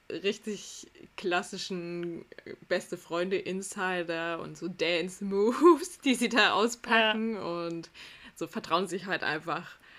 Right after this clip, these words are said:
Speaker 1: alles an, reden auch irgendwie über alles und es ist auch
Speaker 2: Ja.
Speaker 1: so, ich find's auch schön, dass so, auch so awkward Gespräche in dem Film dabei waren. So, es geht dann auch irgendwann um Masturbation und,
Speaker 2: Ja.
Speaker 1: äh, auf,
Speaker 2: <laughs>
Speaker 1: auf wen man denn steht und so dieses klassische und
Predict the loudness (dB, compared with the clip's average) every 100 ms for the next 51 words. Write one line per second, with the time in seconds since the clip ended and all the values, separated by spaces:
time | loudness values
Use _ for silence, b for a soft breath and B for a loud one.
0 | B 0 2 2 0 -2 0 0 2 -2
1 | -2 -4 -2 -2 0 0 0 2 0 -4
2 | -6 -4 -2 -2 -6 -10 -2 2 4 2
3 | 0 -4 b b b b b 0 4 4
4 | 4 4 4 4 2 2 2 0 -4 -6
5 | -6 -4 -2 0 -2 0 -2 -2 -6 -12
6 | -10 -10 -10 -8 -6 -4 -6 -8 -8 -10
7 | -6 -6 -4 -6 -4 -4 -4 -6 -6 -6
8 | -10 -6 -2 -2 -2 -4 -2 -4 -2 -2
9 | -2 -2 -4 -2 -4 -4 -4 -4 -6 -6
10 | -4 -2 -2 -2 -6 -2 4 4 2 B
11 | B B B -4 4 8 8 8 4 4
12 | 0 -2 4 6 8 6 0 0 -2 -8
13 | -4 0 4 4 2 -4 -6 -8 -12 -14
14 | -8 -6 -4 -8 -12 -6 -4 -4 -4 -6
15 | -8 -10 -10 -12